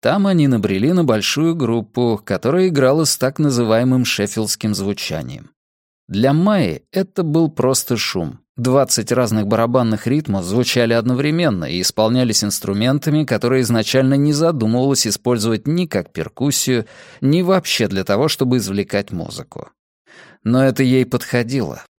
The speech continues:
Под этот стук и грохот она могла ненавязчиво вести молодых зелёных к антару,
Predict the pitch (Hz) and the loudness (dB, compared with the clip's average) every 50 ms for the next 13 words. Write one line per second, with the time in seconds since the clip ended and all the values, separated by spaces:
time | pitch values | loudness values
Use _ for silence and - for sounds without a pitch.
0 | _ _ - 101 101 107 175 165 - 87 - - - - - 160 165 - - - | _ _ -4 -4 -2 0 -2 -2 -2 -4 -4 -2 -4 -2 -2 -2 -4 -4 -4 -6
1 | 107 107 107 110 135 170 170 - - - - - 104 123 143 147 151 143 135 147 | -4 -4 -2 0 0 0 0 0 -2 -4 -2 0 0 2 2 2 2 2 2 2
2 | 147 143 143 139 139 135 131 131 139 170 170 - - - 151 143 135 127 131 123 | 2 4 4 4 4 2 2 2 0 0 0 -2 0 0 0 0 0 0 0 -2
3 | - - - 156 151 135 131 123 120 120 139 147 135 113 104 120 120 117 127 139 | -4 -2 0 0 2 2 2 2 2 2 0 0 0 0 0 0 2 2 2 2
4 | 135 123 - - - 127 120 123 123 - - 101 76 - - 53 - - | 2 0 -2 -2 -2 -2 0 0 -2 -2 -2 -2 -2 -2 -6 -10 -12 -16